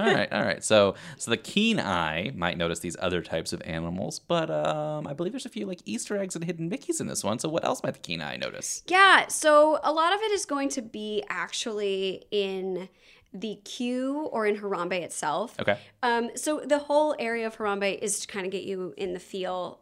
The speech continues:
Speaker 2: of this safari. So when you're going through, they do a great job making you feel like you are, could be in this little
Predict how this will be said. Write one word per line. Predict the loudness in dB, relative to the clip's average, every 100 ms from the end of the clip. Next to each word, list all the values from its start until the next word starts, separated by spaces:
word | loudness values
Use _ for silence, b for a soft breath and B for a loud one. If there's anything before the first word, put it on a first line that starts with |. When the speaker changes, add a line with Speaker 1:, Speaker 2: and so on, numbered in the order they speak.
| _
Speaker 2:
of | -4 -4 -8
this | -6
safari. | -6 -6 -8 -8 -12 -16 B B
So | 2 6
when | 6 4
you're | 0
going | -2 -2 0 -2
through, | -4 -4 -2 -4 0
they | -2
do | 0
a | -6
great | -8 -12 -8 -4 -4 -4 -8
job | -6 -6
making | -6 -6 -6
you | -6
feel | -6 -6 -6 -6
like | -6 -8 -8
you | -8 -6
are, | -6 -10 -8
could | -8 -6
be | -4 -4 -4
in | -4
this | -6 -8
little | -8 -2 0 2 0 -2